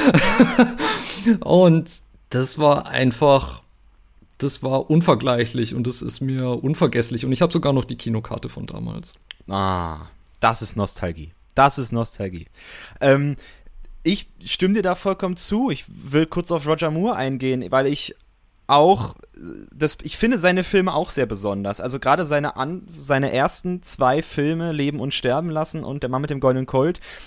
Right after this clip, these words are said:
Speaker 2: waren für mich, wenn man auch jetzt im Nachhinein betrachtet, auch so ein bisschen das Vehikel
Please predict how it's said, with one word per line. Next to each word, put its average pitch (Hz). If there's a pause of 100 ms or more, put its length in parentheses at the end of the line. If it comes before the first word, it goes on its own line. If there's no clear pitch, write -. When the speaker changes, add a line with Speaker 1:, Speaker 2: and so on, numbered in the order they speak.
(300)
Speaker 2:
waren 147
für -
mich, 143
wenn 135
man 143
auch - (200)
jetzt 123
im 127
Nachhinein 131
betrachtet, -
auch 131
so -
ein 127
bisschen 165 (600)
das -
Vehikel 151